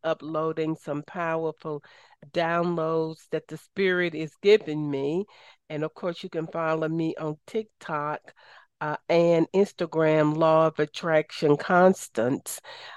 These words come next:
Uh, you can follow me on Facebook,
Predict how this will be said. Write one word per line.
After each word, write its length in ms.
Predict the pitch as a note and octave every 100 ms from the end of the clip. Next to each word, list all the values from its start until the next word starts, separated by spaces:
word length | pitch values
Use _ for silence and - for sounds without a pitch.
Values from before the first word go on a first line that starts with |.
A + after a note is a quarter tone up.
| - -
Uh, 260 | D3+ D3+ D3
you 160 | D3+ F3
can 180 | F3+ D#3+
follow 340 | E3+ D#3+ D#3+
me 240 | D#3+ D#3 -
on 200 | D#3 D3+ -
Facebook, 600 | A3+ G3 - - - C#3+